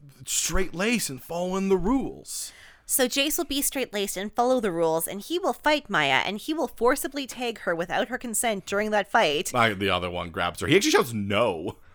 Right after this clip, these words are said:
Speaker 2: Yeah.
Speaker 1: Yeah, the other Shadow Hunt, the one we've never seen before, never seen again.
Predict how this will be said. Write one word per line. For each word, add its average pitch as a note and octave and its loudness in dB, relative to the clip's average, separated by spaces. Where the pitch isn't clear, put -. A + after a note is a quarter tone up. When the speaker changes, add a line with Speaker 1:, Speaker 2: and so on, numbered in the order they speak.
Speaker 2:
Yeah. F3 4
Speaker 1:
Yeah, G#2+ 4
the G#2+ 0
other B2+ 6
Shadow A2 2
Hunt, G2 -6
the G#2+ -6
one G2 -8
we've A2+ -4
never A2 -2
seen A2+ -4
before, G2 -6
never G2+ -6
seen G2+ -10
again. F#2+ -8